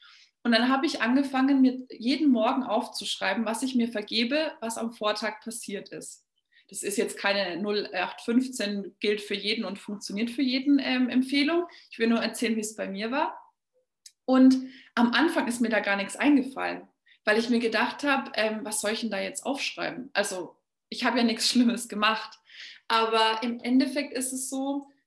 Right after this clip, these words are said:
dass ich mir jetzt, ich, wenn ich, muss ich mal kurz überlegen, was habe ich mir heute vergeben? Ich weiß es gar nicht. Ich glaube, dass ich gestern, gestern war ich abends sehr stark in meinem emotionalen Low.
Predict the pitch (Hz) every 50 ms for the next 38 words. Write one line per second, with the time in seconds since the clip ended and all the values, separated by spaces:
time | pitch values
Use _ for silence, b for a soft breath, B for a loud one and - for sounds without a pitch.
0 | _ _ _ _ _ - 240 254 262 - 269 262 254 240 233 233 - - - 220
1 | 220 233 226 247 240 226 - - 262 247 247 240 220 226 - 220 - - 196 208
2 | 208 208 226 220 240 233 233 - 220 214 208 - 196 190 196 208 196 214 - 285
3 | 277 - 285 262 - 277 262 269 277 285 320 349 - - _ _ _ _ _ _
4 | _ _ _ _ _ _ _ _ _ _ _ _ _ _ _ _ _ _ _ _
5 | _ _ _ _ _ _ _ _ _ _ _ _ _ _ _ - - - 208 208
6 | 208 - - - - 208 202 196 196 202 - - - - 247 247 254 254 - 262
7 | 262 262 - 240 233 - - 226 240 262 - - - 269 262 269 269 262 262 -
8 | - - 277 277 - 285 269 254 247 254 - - - 208 233 247 254 262 - -
9 | 254 240 247 247 - - 233 226 226 233 233 233 220 214 220 208 208 - 220 226
10 | 226 233 - - - 214 208 196 196 196 196 202 190 175 180 185 226 262 392 -
11 | - -